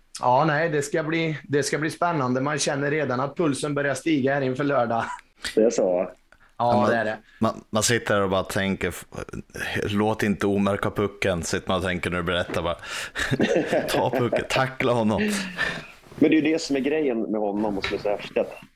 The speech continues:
Speaker 2: men så har det varit hela hans karriär, i stort sett. Och han är ju inte den största spelaren, men han är så smart och så stark,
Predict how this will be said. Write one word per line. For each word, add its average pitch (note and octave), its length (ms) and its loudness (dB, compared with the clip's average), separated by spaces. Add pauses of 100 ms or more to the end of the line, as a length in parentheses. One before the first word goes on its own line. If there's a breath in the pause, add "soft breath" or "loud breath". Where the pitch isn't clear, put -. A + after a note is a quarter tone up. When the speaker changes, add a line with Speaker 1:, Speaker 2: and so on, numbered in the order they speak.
(120)
Speaker 2:
men C3+ 160 4
så B2+ 180 2
har C3 80 2
det C#3+ 60 2
varit A2+ 280 0
hela G#2+ 220 2
hans G2+ 180 -2
karriär, A2 420 -2 (380)
i - 80 -2
stort E2+ 240 -2
sett. - 180 -6 (680)
Och A#2+ 140 4
han C3 160 6
är C#3 40 2
ju C3+ 140 2
inte A2 200 0
den A#2+ 100 0
största - 340 0
spelaren, G#2+ 460 0
men A2+ 140 -2
han B2+ 260 0
är C3+ 140 0
så C3+ 200 -6
smart C3 460 0
och A2+ 100 -4
så A2 100 -4
stark, C3 480 2